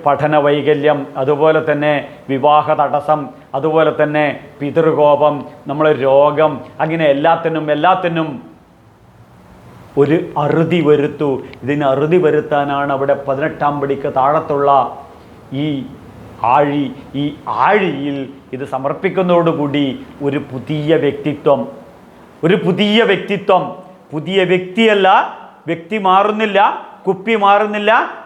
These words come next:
കുപ്പിയിലെ ഔഷധമാണ് മാറുന്നത്. അപ്പൊ വ്യക്തിയല്ല മാറുന്നത്, വ്യക്തിത്വം.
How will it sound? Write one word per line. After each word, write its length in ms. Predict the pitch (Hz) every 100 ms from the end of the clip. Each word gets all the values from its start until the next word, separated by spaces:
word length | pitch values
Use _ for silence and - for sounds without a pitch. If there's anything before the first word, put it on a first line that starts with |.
| -
കുപ്പിയിലെ 480 | 170 180 180 175 185
ഔഷധമാണ് 760 | 170 214 - 262 208 202 180 185
മാറുന്നത്. 580 | 170 170 165 165 160 135 - - -
അപ്പൊ 140 | 151
വ്യക്തിയല്ല 640 | 190 180 180 226 240 214 214
മാറുന്നത്, 640 | 208 208 202 214 220 349 - - -
വ്യക്തിത്വം. 720 | 151 165 170 196 - 180 139